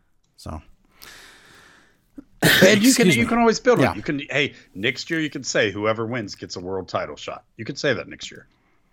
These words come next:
Speaker 1: Well, you're getting a Triple Crown title. I think that would be enough, wouldn't it?
Speaker 2: Mm, really? Those three belts, one of them, it's like Phantom of the Opera belt? No.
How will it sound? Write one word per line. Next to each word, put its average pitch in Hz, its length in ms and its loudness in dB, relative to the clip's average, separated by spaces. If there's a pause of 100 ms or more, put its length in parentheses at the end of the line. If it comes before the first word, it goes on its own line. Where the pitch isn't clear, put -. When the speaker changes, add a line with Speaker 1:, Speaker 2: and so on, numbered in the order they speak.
(440)
Speaker 1:
Well, 185 220 2
you're 127 120 0
getting 156 280 4
a 117 40 2
Triple - 340 -4
Crown 135 340 4
title. 143 360 4
I 101 120 -2
think 156 200 0
that 139 120 2
would 127 80 -2
be 123 100 2
enough, 135 420 2
wouldn't 123 400 0
it? 104 80 -16 (680)
Speaker 2:
Mm, 101 340 -14 (140)
really? 143 380 0
Those 131 300 -4
three 127 140 -2
belts, 110 400 2
one 104 140 0
of 110 80 4
them, 95 220 0 (100)
it's - 360 -10
like 95 180 0 (100)
Phantom 104 340 2
of 92 100 -4
the 92 140 -2
Opera 95 380 2
belt? 101 340 2
No. 80 360 -4